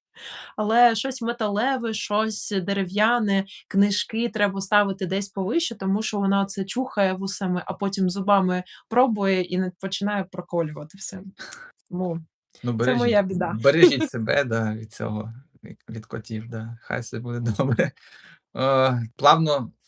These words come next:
Speaker 2: плавно тоді перейдемо до нашої теми сьогоднішньої, да, ефіру. Е, привіт всім, хто приєднується, так. А, да, сьогодні у нас невеличке включення. Ми хотіли поговорити про, а,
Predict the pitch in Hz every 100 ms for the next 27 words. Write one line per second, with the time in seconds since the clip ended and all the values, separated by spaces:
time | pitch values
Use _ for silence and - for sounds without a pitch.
0 | - 127 131 127 117 117 117 120 127 120
1 | 117 120 120 120 117 - - 131 120 120
2 | 117 113 - 117 113 131 120 139 139 110
3 | - _ _ _ _ _ _ _ - -
4 | 120 113 110 117 113 107 - 113 110 110
5 | - 120 131 127 123 - 110 113 107 _
6 | - - _ _ _ _ _ _ - 143
7 | 123 120 110 151 147 151 147 143 131 135
8 | 143 151 139 113 165 - 175 139 127 -
9 | - 131 135 131 123 120 131 127 113 131
10 | 131 123 120 113 107 113 110